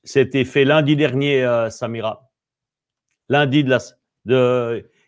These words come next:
lundi huit février. Regarde sur ma, ma chaîne YouTube. YouTube, pardon. Bonsoir de Bruxelles. Ici de Liège. Salut Carméo.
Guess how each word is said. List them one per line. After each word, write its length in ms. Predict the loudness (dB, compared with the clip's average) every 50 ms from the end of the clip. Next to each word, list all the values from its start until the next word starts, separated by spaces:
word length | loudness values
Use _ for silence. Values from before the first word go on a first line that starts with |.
| _ _ _ 0
lundi 320 | 2 4 4 4 4 4
huit 200 | 4 4 2 0
février. 480 | 0 -2 -2 -2 -2 -2 -2 -2 -2 -2
Regarde 360 | -2 -2 -2 -2 -4 -4 -6
sur 220 | -12 -14 -12 -8
ma, 280 | -4 -4 -2 -2 -2 -4
ma 120 | -6 -8
chaîne 280 | -8 -10 -12 -12 -10 -10
YouTube. 380 | -10 -10 -12 -12 -12 -12 -12 -14 _ _ _ _ _ _ _ _
YouTube, 340 | -2 -2 -2 -2 -4 -4 -2
pardon. 320 | -2 -2 -2 -4 -6 -10 _ _ _ _ _ _ _ _ _ _
Bonsoir 600 | -6 -6 -6 -6 -4 2 4 4 4 4 2 -2
de 120 | -6 -6
Bruxelles. 960 | -6 -4 -2 -4 -4 -4 -6 -2 2 2 2 2 2 2 2 0 0 -2 -4 -12 _ _ _ _ _ _ _ _ _ _ _ _ _ _ _
Ici 520 | -2 -2 -2 -2 -4 -10 -8 -4 -4 -2 0
de 100 | 0 0
Liège. 640 | 2 2 4 4 6 6 6 4 2 -4 -10 -12 -16
Salut 360 | -18 -12 -8 -6 -6 -6 -4
Carméo. 640 | -2 -2 0 0 0 0 0 2 2 0 0 -4 -12